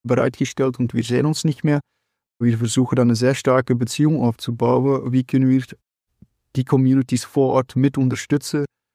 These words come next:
den Community-Ziel, das sie sich selber gesetzt haben, das nicht von uns kommt, aber das von, von der Community selber kommt,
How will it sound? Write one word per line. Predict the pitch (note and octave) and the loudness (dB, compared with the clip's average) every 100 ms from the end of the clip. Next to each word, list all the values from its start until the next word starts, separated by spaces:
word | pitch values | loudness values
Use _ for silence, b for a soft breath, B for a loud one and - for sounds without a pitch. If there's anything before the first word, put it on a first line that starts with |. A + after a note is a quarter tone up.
| _ - | _ -16
den | A#2+ A#2+ B2 A#2 - | -10 -2 0 0 0
Community-Ziel, | C3 B2+ D3 E3 D#3 - C3 A#2+ - - D#3+ F3+ C#3+ | 0 2 2 0 0 -2 -2 -2 -10 -6 0 0 0
das | B2+ - | -2 -2
sie | D3+ | -4
sich | C3+ B2 | -2 -4
selber | - C#3 F3 C3 | 0 0 2 0
gesetzt | A#2+ A#2+ A#2+ - | -2 -2 -6 -2
haben, | B2 C3+ C3+ A#2+ | 0 2 0 -2
das | B2 - | -4 0
nicht | C#3+ - | -2 0
von | C3+ B2 | 2 4
uns | C#3 - | 2 0
kommt, | - A#2 | 0 0
aber | B2+ A#2+ B2 | 0 -2 -2
das | B2+ - - - | -4 -4 -12 -18
von, | G#2+ B2+ A#2 A2+ | -4 0 0 0
von | - A#2 | -2 -2
der | A#2 | -2
Community | - B2 C3+ D3 C3 | 0 2 4 2 0
selber | A#2 B2 C3 | -2 0 0
kommt, | C3+ C#3 | -2 -6